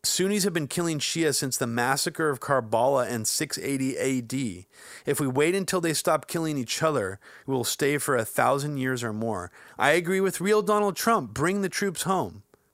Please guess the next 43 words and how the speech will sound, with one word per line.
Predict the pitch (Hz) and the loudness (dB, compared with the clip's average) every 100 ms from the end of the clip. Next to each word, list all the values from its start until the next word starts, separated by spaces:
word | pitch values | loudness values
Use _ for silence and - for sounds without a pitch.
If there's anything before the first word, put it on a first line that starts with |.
| _ _ - | _ _ 0
So | 175 | 2
why | 151 156 190 | 4 4 4
is | 226 | 2
he | 220 196 | 0 -2
trying | - 180 180 | 0 0 0
to | 180 | 0
appeal | 151 - 175 175 | -2 -2 0 0
to | 175 156 | 0 -2
this, | 147 - | -2 -2
like, | 131 | -2
sort | 156 143 | -2 -2
of | 110 | -2
racist | 117 143 151 - 131 - | 0 0 0 -2 -4 -4
sector | - - 156 - 107 95 92 _ _ _ _ _ _ _ - | -2 0 0 -2 -4 -4 -10 _ _ _ _ _ _ _ -4
about | 120 123 117 | 2 2 4
why | 127 135 | 2 2
we | 135 | 2
should | - 127 | -2 -2
pull | - | 0
out | 139 | 0
of | 127 | 0
the | 117 | 0
Middle | 123 127 107 | -2 -2 -2
East? | 113 95 - - - _ _ _ _ _ _ _ | -4 -6 -8 -8 -14 _ _ _ _ _ _ _
I | 135 | -2
mean, | 135 123 | 0 0
I | 110 139 | 0 0
know | 156 | 2
he's | 170 170 | 2 0
a | 165 | -2
conservative, | 147 127 156 156 143 143 135 - - | -4 -2 0 0 2 0 0 -6 -6
he's, | 127 123 | -6 -4
he's | 120 120 | -4 -2
a | 117 | -2
Republican, | 120 - 190 165 - 117 113 - - - | -2 0 0 0 -2 -4 -6 -12 -18 -4
but | 143 | -2
he | 175 | 0
didn't | 202 202 | -2 -2
used | 156 175 - | -2 -4 -4
to | 143 | -6
talk | - 135 - | -2 -2 -2
this | 123 - 95 | -8 -8 -8
way. | - | -12